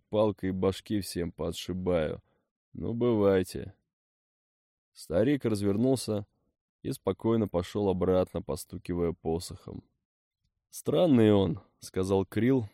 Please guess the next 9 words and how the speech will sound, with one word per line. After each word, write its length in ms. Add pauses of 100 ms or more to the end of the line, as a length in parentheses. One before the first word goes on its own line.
(120)
когда 280
слепой 440
отошёл 360
на 120
полсотни 480
шагов. 500 (380)
«Как 240
здесь 220
живёт? 560